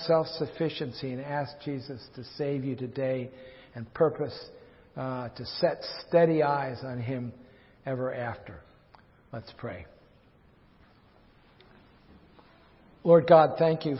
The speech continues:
for this, um, chilling picture in some ways. We, we see, uh, it, it has a lot of things, Lord. We don't understand all of them, but we, but we see how, um, there is a spirit that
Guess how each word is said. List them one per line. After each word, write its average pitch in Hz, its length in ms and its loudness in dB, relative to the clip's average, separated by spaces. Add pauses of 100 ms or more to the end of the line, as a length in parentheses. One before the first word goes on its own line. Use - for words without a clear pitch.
for 143 120 2
this, 135 300 -2
um, 143 240 -6 (800)
chilling 170 560 4
picture 160 480 -2
in 127 200 -10
some 135 320 -4
ways. 127 520 -6
We, 139 200 -4 (540)
we 147 180 0 (360)
see, 170 260 6
uh, 143 120 4
it, 147 520 -6
it 151 140 -6
has 175 220 6
a 160 40 2
lot 156 300 6
of - 220 -4
things, 175 340 2
Lord. 135 300 2
We 151 160 -4 (160)
don't 151 260 0
understand 147 640 -6
all 156 280 0
of 127 120 -6
them, 131 200 -6
but 143 160 -4
we, 135 200 -6 (640)
but 165 100 8
we 160 180 6 (240)
see 190 240 8
how, 147 500 6
um, 135 220 -4 (540)
there 151 160 2
is 147 140 0
a - 260 -8
spirit 170 480 4
that 143 160 -8